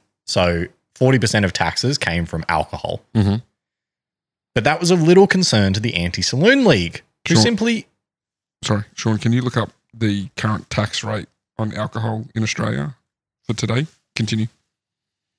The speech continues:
Speaker 1: So just to be clear, it was forty percent of all tax income.
Speaker 2: Yes, yeah.
Speaker 1: Yeah. Um, so that was of little concern to the Anti-Saloon League,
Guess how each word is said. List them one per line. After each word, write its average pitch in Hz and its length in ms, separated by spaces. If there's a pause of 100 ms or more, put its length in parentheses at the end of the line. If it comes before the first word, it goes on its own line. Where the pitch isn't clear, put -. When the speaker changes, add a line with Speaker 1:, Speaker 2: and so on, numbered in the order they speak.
(140)
Speaker 1:
So 98 80
just 123 140
to 135 60
be 110 60
clear, 98 200
it 78 40
was 82 120
forty 113 260
percent 95 280
of 80 60
all 90 140
tax - 380
income. 101 480
Speaker 2:
Yes, 120 280
yeah. 104 200
Speaker 1:
Yeah. 82 160 (1400)
Um, 101 400 (100)
so - 140
that 147 160
was 147 260
of 117 220
little 131 200
concern 98 440
to 95 60
the 92 140
Anti-Saloon 101 600
League, 78 320